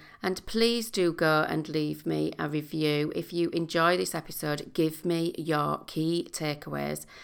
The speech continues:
and thoughts and what you value from the podcast. Now, I want to talk to you today about winter wellbeing. This is not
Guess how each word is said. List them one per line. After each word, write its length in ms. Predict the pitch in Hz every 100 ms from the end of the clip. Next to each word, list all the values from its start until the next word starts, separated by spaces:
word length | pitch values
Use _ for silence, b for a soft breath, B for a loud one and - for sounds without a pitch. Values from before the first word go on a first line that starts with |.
| B B B
and 200 | 165 160
thoughts 640 | - 165 160 151 - - B B -
and 140 | 165
what 260 | 180 185 185
you 120 | 190
value 720 | 175 175 160 151 147 143 - b b b b
from 420 | - - 151 147
the 60 | 151
podcast. 760 | - 147 - 151 - - - - - - - - - _ _ _ - - B B B B B B B
Now, 160 | 190 180
I 80 | 185
want 240 | 196 185
to 120 | -
talk 420 | - 190 208 202
to 120 | - 185
you 300 | 185 175 165
today 580 | - 165 156 147 147 -
about 720 | 156 - 160 151 151 175 - b b -
winter 640 | 165 156 147 151 151 -
wellbeing. 720 | 156 147 147 147 147 131 - - B B B B B -
This 180 | 202 233
is 120 | 220
not 300 | 240 -